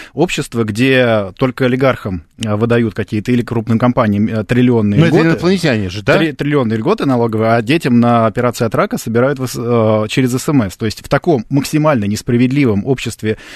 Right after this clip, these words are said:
Speaker 1: со все менее работающими социальными лифтами, как вы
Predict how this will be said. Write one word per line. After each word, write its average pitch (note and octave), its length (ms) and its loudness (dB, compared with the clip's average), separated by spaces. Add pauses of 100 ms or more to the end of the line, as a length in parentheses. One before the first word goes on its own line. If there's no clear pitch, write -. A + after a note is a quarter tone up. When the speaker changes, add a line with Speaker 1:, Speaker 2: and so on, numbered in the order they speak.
(120)
Speaker 1:
со - 160 -2
все C#3+ 220 -2
менее C3+ 480 2
работающими A#2 480 -4
социальными A#2+ 500 2
лифтами, B2+ 420 -2
как C#3+ 220 -2
вы C3 160 -2